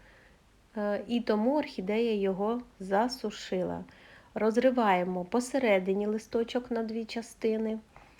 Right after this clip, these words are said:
Одну частинку тягнемо в одну сторону, другу частинку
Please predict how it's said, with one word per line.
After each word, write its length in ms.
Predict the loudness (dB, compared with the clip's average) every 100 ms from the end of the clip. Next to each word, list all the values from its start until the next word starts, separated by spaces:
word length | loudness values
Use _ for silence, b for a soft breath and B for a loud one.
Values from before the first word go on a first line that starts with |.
| B B _
Одну 300 | -6 0 0
частинку 840 | 0 -4 0 0 2 -2 -2 -4 -6 -4
тягнемо 720 | 0 0 0 -4 -4 -6 -8
в 140 | -4 -4
одну 300 | 0 0 -2
сторону, 640 | -2 -2 0 -2 -2 -4
другу 380 | -4 -2 0 -2
частинку 800 | -2 -6 -4 -2 0 0 -2 -2